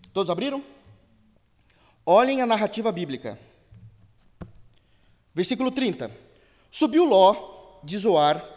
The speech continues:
e habitou no monte, ele e suas duas filhas, porque receavam permanecer em Zoar.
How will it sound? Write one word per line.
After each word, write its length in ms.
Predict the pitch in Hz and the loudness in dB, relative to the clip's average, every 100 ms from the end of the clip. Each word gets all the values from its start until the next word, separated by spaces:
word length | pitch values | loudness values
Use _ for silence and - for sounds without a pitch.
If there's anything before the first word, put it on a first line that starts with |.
| - - _ _ _ _ - | -20 -20 _ _ _ _ 0
e 100 | 254 | 4
habitou 380 | 262 277 302 311 | 4 2 0 2
no 100 | 302 | 4
monte, 500 | 285 240 - - - - _ _ _ | 6 4 2 -10 -12 -20 _ _ _
ele 480 | 208 226 254 262 269 - - - | 6 8 6 0 -8 -14 -20 -12
e 80 | 202 | -10
suas 440 | - 220 208 - - 139 | -4 -2 -2 -4 -12 -20
duas 440 | 135 311 330 - | -4 0 2 0
filhas, 480 | 208 147 - - - _ _ _ _ _ | -4 -6 -8 -14 -20 _ _ _ _ _
porque 220 | 269 294 | -6 -2
receavam 680 | 254 254 262 196 220 262 214 | -2 -2 0 2 2 2 0
permanecer 540 | 196 196 190 165 170 165 | -2 -2 -4 -6 -6 -6
em 80 | |
Zoar. 500 | 151 190 160 165 - | -4 0 0 0 -4